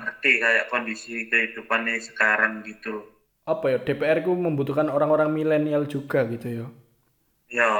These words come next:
Speaker 1: maksudku itu bukan, bukan hanya orang-orang milenial yang di-, dijadikan staff, enggak. Maksudku aku pengen, pengen ada gitu loh, orang-orang yang bisa merepresentasikan aku, kita, remaja, remaja atau mungkin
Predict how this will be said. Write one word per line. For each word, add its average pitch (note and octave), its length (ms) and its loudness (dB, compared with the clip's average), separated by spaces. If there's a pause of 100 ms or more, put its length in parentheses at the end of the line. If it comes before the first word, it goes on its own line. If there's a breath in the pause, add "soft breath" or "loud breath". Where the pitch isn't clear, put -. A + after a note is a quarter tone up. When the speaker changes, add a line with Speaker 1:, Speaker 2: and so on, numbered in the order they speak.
(120)
Speaker 1:
maksudku A2 480 -10
itu C3 320 0
bukan, B2+ 400 2 (460)
bukan C3+ 260 2
hanya B2+ 400 2
orang-orang C3+ 480 2
milenial C#3 540 2
yang C#3 180 -8
di-, A#2 160 -16
dijadikan A2+ 600 0
staff, C3+ 340 -4
enggak. C3 320 0
Maksudku C#3+ 320 -2
aku D3+ 160 0
pengen, D3+ 320 -2 (1200)
pengen D3 240 0
ada C3+ 460 2
gitu A2+ 240 -8
loh, G#2+ 180 -6
orang-orang B2 540 2
yang B2 80 -12
bisa A#2+ 240 -4
merepresentasikan A#2+ 1120 0 (260)
aku, B2 640 -2 (400)
kita, B2+ 640 2 (240)
remaja, B2+ 720 2 (560)
remaja C3 480 2
atau A#2+ 240 0
mungkin B2 320 0